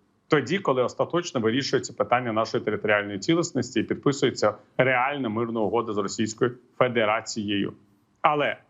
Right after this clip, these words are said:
коли це може відбутися, я не знаю. Може, нам доведеться десять-двадцять років жити в стані такого кандидата в члени нато із такими гарантіями. Але ж це головне, щоб війни не було, розумієте?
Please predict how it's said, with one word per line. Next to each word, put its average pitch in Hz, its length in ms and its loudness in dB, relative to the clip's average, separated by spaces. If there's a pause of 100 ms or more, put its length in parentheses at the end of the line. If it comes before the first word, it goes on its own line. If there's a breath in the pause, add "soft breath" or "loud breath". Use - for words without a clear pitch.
(580)
коли 160 260 4
це 196 120 -4
може 120 220 -2
відбутися, 120 420 -4
я 127 100 4
не 139 100 -2
знаю. 92 220 0
Може, 120 200 0
нам 135 160 2
доведеться 117 420 -2
десять-двадцять 95 760 0
років 92 260 -6
жити 117 220 0
в - 60 -4
стані 104 300 0
такого 104 320 0
кандидата 110 580 0
в 92 60 -10
члени 101 300 -2
нато 120 260 0
із 95 80 -6
такими 110 340 0
гарантіями. 101 560 0
Але 127 140 4
ж 127 100 -4
це 151 80 4
головне, 139 340 0
щоб 139 180 -2
війни 160 300 2
не 147 100 0
було, 101 240 2
розумієте? 104 380 -4